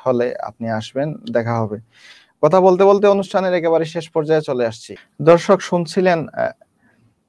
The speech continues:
আহ, জনাব জাহাঙ্গীর হাওলাদারের কথা। উনি ওনার পরিবার নিয়ে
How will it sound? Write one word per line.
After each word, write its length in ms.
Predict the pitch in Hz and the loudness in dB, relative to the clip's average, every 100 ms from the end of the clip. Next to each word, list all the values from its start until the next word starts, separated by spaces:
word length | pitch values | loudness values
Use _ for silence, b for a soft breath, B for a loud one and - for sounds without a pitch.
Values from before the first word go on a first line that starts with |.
| _ - | _ -6
আহ, 560 | 117 113 110 - - | -2 0 0 -4 -12
জনাব 320 | 123 139 135 117 - 127 | -4 2 2 2 -8 -4
জাহাঙ্গীর 360 | 135 147 143 | 0 2 0
হাওলাদারের 600 | 127 127 127 123 123 120 117 - _ _ _ _ _ - | -2 0 2 4 4 2 -2 -8 _ _ _ _ _ -4
কথা। 400 | 117 117 110 98 | -4 -2 -4 -4
উনি 300 | 113 117 120 | -4 -6 -4
ওনার 280 | 113 113 95 - _ | -2 -2 -4 -10 _
পরিবার 360 | 131 127 131 | -4 0 0
নিয়ে 400 | 127 127 123 117 | 0 0 -2 -4